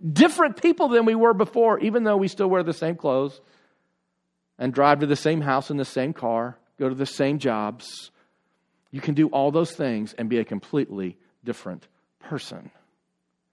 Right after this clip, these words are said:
And it may be that some of you need to go to school this next semester as a completely different person. Maybe you need to go to work as a completely different person. Not because you have Christmas clothes, which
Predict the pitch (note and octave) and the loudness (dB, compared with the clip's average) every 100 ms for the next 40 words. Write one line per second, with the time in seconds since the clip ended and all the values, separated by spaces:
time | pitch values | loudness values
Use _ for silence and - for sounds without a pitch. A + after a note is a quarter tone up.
0 | _ D3+ B2 D3 F#3 E3 C3 - D3+ D#3 | _ -12 -4 -2 0 0 0 -2 -4 -4
1 | A#2+ A#2 A#2+ B2+ B2+ B2 - - F#3 B2+ | -2 -2 -2 -2 0 -2 -4 -4 -2 -2
2 | A#2+ - _ _ C3 - B2+ - C3+ C3+ | -4 -8 _ _ -8 -4 -6 -4 -2 -2
3 | C3 A2+ G2+ A#2 A2 G#2+ A2 D3+ D3 G#2+ | -4 -8 -8 -4 -6 -6 -8 -6 -6 -6
4 | G#2+ C3 - F#2+ - C3 - - - G#2 | -8 -10 -10 -18 -16 -16 -16 -20 -20 _
5 | _ _ _ _ _ _ _ _ _ - | _ _ _ _ _ _ _ _ _ -12
6 | D3 D#3 D#3 D3+ E3+ D#3+ G3+ F#3+ - - | -4 0 2 4 4 6 4 2 -4 -8
7 | C3+ - C#3 - C3+ - F#3+ F3 C3+ B2 | -8 -2 -2 -2 -4 -2 0 0 -2 -4
8 | - _ _ D3+ D3 C#3 - - D3+ - | -6 _ _ -2 0 -4 -4 -4 -4 -4
9 | A2 D#3+ A3+ - A#3 G3 F#3 F3+ F3 F#3+ | -2 0 0 0 0 2 0 0 0 -4
10 | - A#2+ - A#2 G#2+ A#2 C#3+ C3+ | -4 -8 -8 -4 -2 -2 -4 -6